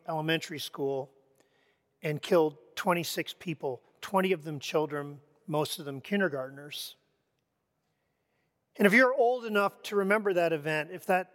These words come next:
event, if you were a sort of in a conscious state, you remember what that felt like. You remember the pall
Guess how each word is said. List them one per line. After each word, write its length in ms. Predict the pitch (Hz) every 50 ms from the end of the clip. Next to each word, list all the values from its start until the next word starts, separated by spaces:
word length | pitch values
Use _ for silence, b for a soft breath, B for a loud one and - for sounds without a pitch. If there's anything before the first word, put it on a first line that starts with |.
| -
event, 460 | 196 160 147 175 185 190 180 185 175 -
if 100 | 147 143
you 120 | 196 190
were 140 | 185 180 170
a 60 | 160
sort 200 | 151 - 190 160
of 80 | 160 143
in 80 | 139
a 60 | 151 147
conscious 580 | - - - 180 185 190 180 - - 160 -
state, 460 | - - - - 185 175 151 147 - -
you 240 | 170 151 170 208 214
remember 580 | 202 208 196 185 180 190 202 208 185 170 147
what 280 | 147 147 165 - - -
that 220 | 202 156 147 -
felt 360 | - - - - 160 - -
like. 260 | 139 131 131 135 - -
You 120 | 196 208
remember 360 | 202 208 185 190 190 170 170
the 120 | 147 143 139
pall 840 | - - - - - 226 196 170 151 147 127 107 107 - - _